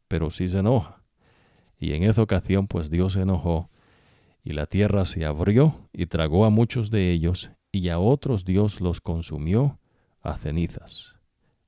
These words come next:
ya que dice, ¿no?, que salió fuego de Dios y los consumió. So, por eso es importante, mi amigo, no crea que usted, eh, va a cambiar algo que ya Dios ha dicho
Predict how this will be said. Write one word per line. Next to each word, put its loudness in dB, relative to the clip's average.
ya -2
que 0
dice, 2
¿no?, 2
que -6
salió -2
fuego 0
de 0
Dios -4
y -2
los -4
consumió. -8
So, 2
por 4
eso 4
es 4
importante, 2
mi 4
amigo, 4
no 2
crea -2
que -2
usted, -2
eh, -2
va -2
a -4
cambiar -2
algo 0
que -4
ya 0
Dios 0
ha 0
dicho -6